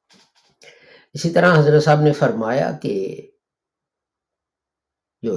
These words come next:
ہے ہمارے ماخذ، sources، ان میں اول نمبر پر قرآن ہے، دوسرے نمبر پر سنت ہے، تیسرے نمبر پر مستند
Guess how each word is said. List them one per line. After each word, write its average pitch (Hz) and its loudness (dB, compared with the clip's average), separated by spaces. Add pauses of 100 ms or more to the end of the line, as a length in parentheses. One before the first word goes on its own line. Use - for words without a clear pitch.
ہے 117 -4
ہمارے 113 -4
ماخذ، 135 0 (440)
sources، 139 -8 (840)
ان 131 -2
میں 143 0
اول 139 0
نمبر 113 -2
پر 101 -8 (220)
قرآن 123 -4
ہے، - -6 (1000)
دوسرے 120 -6
نمبر 101 -6
پر 95 -14 (1200)
سنت 151 0
ہے، 151 -10
تیسرے 151 0
نمبر 127 0
پر 127 -2 (960)
مستند 151 2